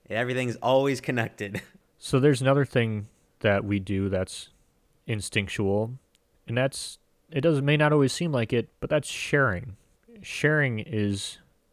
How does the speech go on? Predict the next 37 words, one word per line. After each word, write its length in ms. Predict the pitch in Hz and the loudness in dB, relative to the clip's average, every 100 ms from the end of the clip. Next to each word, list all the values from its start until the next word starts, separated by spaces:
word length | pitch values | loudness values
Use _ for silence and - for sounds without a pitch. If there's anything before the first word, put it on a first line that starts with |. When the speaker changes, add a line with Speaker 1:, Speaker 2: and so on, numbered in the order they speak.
| _ _ | _ _
Speaker 2:
something 400 | - 117 104 110 | -6 -6 -4 -2
that 340 | 104 101 - 120 | 0 -2 -2 -4
humans 300 | 110 107 98 | -2 -2 -4
do, 400 | 104 101 101 101 _ _ 117 127 | -2 0 -2 -6 _ _ -20 -8
apes 340 | 131 120 - - | 4 4 4 -4
do 220 | 120 110 | 0 2
as 140 | 107 | 0
well. 460 | 104 135 107 95 104 _ _ _ _ _ _ _ - | 0 2 4 2 -2 _ _ _ _ _ _ _ -2
And 460 | 113 110 107 104 - _ _ _ _ _ _ | 2 2 2 -4 -10 _ _ _ _ _ _
so 200 | - 131 | -2 0
say 520 | - 151 143 139 131 - - - - - | 4 6 8 8 4 -2 -18 -20 -18 2
there's, 280 | 135 135 - | 6 6 4
there's 280 | 139 131 | 4 4
a 200 | 131 117 | 6 4
system 460 | 107 - 156 - 101 | 4 0 0 0 -2
there, 180 | 95 92 | 0 -2
right? 320 | 95 104 113 _ - | 0 0 -2 _ -12
Now, 180 | - 113 | 0 2
if 120 | 107 | 2
you 120 | 135 139 | 2 0
share 440 | - 151 131 - | 4 4 4 4
everything, 760 | 170 196 131 - 104 98 101 107 | 0 0 -2 0 -2 -2 -6 -4
you 80 | 117 | -2
don't 180 | 127 | 0
have 160 | 113 110 | 0 0
enough 220 | 110 107 | 0 -4
for 120 | - | -2
yourself. 640 | 101 98 - 123 104 - - | -2 -2 0 0 0 -6 -4
But 120 | 113 | 0
if 140 | 104 - | 0 0
you 100 | 104 | -2
don't 300 | 131 160 147 | 0 0 -2
share, 400 | - 104 95 98 | -2 2 2 2
you 140 | 98 | 0
won't 220 | 104 110 | -4 -2
be 100 | 110 | 0
accepted 640 | 101 - 110 - 98 98 | 0 0 -2 0 -2 -2